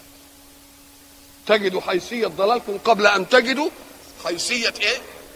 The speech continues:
حيثية هدانا. "قل هل أنبئكم بشر من ذلك مثوبة؟" طب هو بشر من ذلك كان يقول عقوبة بقى،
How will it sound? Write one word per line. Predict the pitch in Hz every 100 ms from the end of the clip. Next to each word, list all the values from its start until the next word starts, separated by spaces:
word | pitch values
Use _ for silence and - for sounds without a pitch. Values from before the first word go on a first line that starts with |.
| -
حيثية | 160 - 214 170 -
هدانا. | 147 131 98 - - - - - -
"قل | 233 262 254 - - - -
هل | 190 240 233 208
أنبئكم | 196 170 135 226 262 - - 151 117 - - - -
بشر | 151 - 220 202 190
من | 165 160 156 151 160
ذلك | 208 214 240 -
مثوبة؟" | 170 160 - 233 226 247 - - - - - -
طب | - 156
هو | 202
بشر | 190 202 254
من | 226 208 175 165 196
ذلك | 226 -
كان | 175
يقول | 185 226
عقوبة | 277 - 277 240 220
بقى، | 415